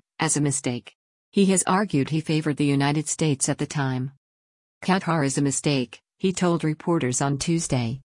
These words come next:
"The choice was bad." Tourist arrival numbers have been surging and are thought to be sixty percent of pre-pandemic levels at this time. The kingdom is currently experiencing a surge in inbound passengers as the tourist sector recovers, with the airports of Thailand,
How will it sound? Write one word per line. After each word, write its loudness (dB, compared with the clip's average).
"The 0
choice 0
was -2
bad." -2
Tourist 0
arrival 0
numbers 0
have -4
been 0
surging 2
and 0
are 0
thought -2
to 0
be 2
sixty -2
percent 0
of -4
pre-pandemic 0
levels 0
at -4
this 0
time. -2
The 4
kingdom 4
is 0
currently 0
experiencing 0
a 2
surge 0
in 4
inbound 2
passengers -2
as -4
the -2
tourist 0
sector -2
recovers, 0
with 0
the 0
airports -2
of -6
Thailand, 0